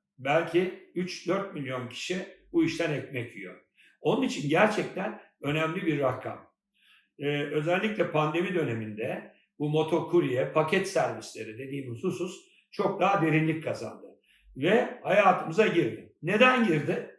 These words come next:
Trafiğin yoğun olduğu bölgelerde bir yerlere paket ulaştıracaksanız, e, veya bu paketlerinizin en hızlı şekilde trafikte gitmesini istiyorsanız motokurye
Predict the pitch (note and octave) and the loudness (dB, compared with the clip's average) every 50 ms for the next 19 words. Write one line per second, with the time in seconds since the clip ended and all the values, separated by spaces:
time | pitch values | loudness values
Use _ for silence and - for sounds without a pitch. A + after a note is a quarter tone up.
0 | _ _ _ _ _ _ _ _ _ - - D#3 E3 F3 E3+ A3 A3 G3 F#3 F3 | _ _ _ _ _ _ _ _ _ -8 2 4 4 4 4 2 0 0 2 2
1 | F3+ G3 G#3+ G#3 F#3+ F3 D#3 C#3+ D3+ D3 C#3+ D3 D3+ E3+ F3 E3+ E3+ E3 D3+ C3 | 4 4 2 4 4 4 4 4 2 0 2 4 6 6 6 6 6 6 6 6
2 | - G2+ - - A2+ A#2+ - - D#3 F3 F3+ F#3 F#3 F3+ F3+ F3+ E3+ F3 - D#3 | 4 2 0 -2 -6 -8 -8 -4 0 2 4 4 6 4 4 2 2 2 2 0
3 | D#3 - F#3 F3+ D#3 D3+ D#3 C#3 A#2 - - B2+ A#2+ A2+ A#2 A2 - - - - | 0 0 -4 -4 0 0 0 0 0 -4 -8 -10 -10 -8 -8 -8 -8 -10 -14 -18
4 | - - A#2 - - - _ _ _ _ _ - _ _ - - C#3+ D3+ D#3 E3 | -18 -20 -20 -20 -20 -20 _ _ _ _ _ -20 _ _ -8 0 2 2 2 2
5 | F3+ F#3 F#3 F3 F3 F3 F3 F3+ F3 - - F3+ F3 - F#3 F3 - F3+ F3+ F3 | 0 0 4 4 4 4 4 2 -2 2 2 2 2 4 2 -2 0 -2 -2 -2
6 | D#3 F3 F3+ F3 F3+ G3 G3 F#3 D#3 D3 C#3 - - C#3 - - C#3+ C3 C3+ C3 | -2 -2 -2 -2 -2 -2 -2 -2 -4 -4 -6 -6 -6 -8 -8 -8 -10 -8 -8 -8
7 | B2+ - D3+ D3+ D3 D3 D#3+ D#3+ - - E3+ D#3+ C#3 A#2 - - - _ _ _ | -6 -2 -2 -2 0 -2 -4 -8 -6 0 0 0 0 0 -6 -10 -16 _ _ _
8 | - D#3 D#3 D#3 - E3+ D3+ - D#3+ D#3 D#3 D#3+ - - - E3 D3+ A#2+ - A2 | -8 -8 -8 -4 -4 -4 -4 -4 -6 -6 -6 -6 -6 -4 -2 0 0 0 -2 -6
9 | A2 A#2+ - - - - _ _ D3 F3+ F#3 - F#3 - - - F3+ D#3+ D3 C#3+ | -10 -12 -12 -16 -18 -20 _ _ -4 -2 0 0 0 -2 2 2 0 2 2 2
10 | E3 F#3 - - - | 0 0 -2 -6 -10